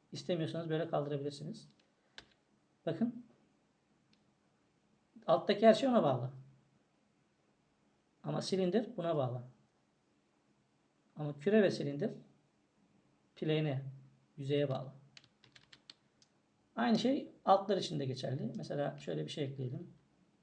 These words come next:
Biraz büyütelim gözüksün. Mesela bunu, buna,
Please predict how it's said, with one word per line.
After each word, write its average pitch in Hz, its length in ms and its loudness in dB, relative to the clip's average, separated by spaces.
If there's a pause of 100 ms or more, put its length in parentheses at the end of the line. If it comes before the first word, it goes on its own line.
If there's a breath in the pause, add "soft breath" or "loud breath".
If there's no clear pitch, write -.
Biraz 135 240 -4
büyütelim 135 380 -4
gözüksün. 131 500 -12 (2000)
Mesela 135 400 -6
bunu, 180 240 -2 (840)
buna, 170 320 -2